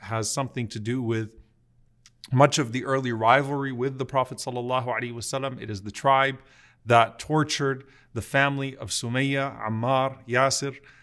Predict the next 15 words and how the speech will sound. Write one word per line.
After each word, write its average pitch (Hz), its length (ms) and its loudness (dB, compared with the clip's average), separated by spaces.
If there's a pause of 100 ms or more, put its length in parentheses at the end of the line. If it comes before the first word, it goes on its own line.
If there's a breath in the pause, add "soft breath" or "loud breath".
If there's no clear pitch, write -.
(220 loud breath)
and 117 380 2
it 127 120 -4
is 113 180 -2
a 117 120 -6
tribe 135 640 0
that 120 340 -4
also 151 420 0
produced 123 420 -4
some 120 120 -2
of 110 60 -6
the 107 80 -6
greatest 123 320 -2
companions 131 640 -4
eventually, 110 640 -8 (280 soft breath)
uh, 113 140 -2